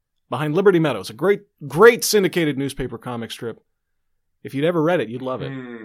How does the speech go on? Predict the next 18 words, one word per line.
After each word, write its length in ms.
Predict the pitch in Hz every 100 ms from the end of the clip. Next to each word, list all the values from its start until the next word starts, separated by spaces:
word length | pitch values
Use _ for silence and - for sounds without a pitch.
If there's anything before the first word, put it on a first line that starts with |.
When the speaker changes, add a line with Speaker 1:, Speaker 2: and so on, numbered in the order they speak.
| 123
Speaker 2:
Okay, 320 | 147 170 143
but 180 | 135 202
silly 320 | - 208 247
talker. 640 | - 117 113 - 113 - _ _ _ _ _ _ -
Speaker 1:
Silly 240 | 247 262
talker's 260 | 240 196 170
a 60 |
great 260 | 156 165 139
term. 300 | 127 92 -
Speaker 2:
You 160 | 175 180
can't 260 | 220 208
really 280 | 175 175 175
apply 420 | 143 - 160 156
it 240 | 151 135 -
to, 580 | - 147 139 135 135 123 -
um, 540 | 135 131 127 120 - -
comedic 480 | 139 151 165 160
directors. 680 | 135 127 127 - - - -